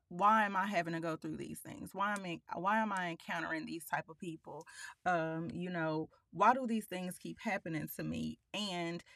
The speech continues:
it took me until m-, the great big age of my thirties, guys, for me to realize that,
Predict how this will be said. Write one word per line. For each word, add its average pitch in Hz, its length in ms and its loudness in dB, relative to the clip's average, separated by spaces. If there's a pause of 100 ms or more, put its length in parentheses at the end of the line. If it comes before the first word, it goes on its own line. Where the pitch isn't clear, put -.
(420)
it 247 200 0
took 233 320 2
me 202 300 0
until 180 800 0 (520)
m-, 180 260 -4
the 185 120 -2
great 240 320 4
big 226 180 0
age 185 260 -2
of 175 140 -4
my 160 260 -2
thirties, 156 460 2
guys, 147 640 -2
for 180 200 0
me 185 300 -4
to 185 80 -2
realize 156 640 0
that, 147 300 -2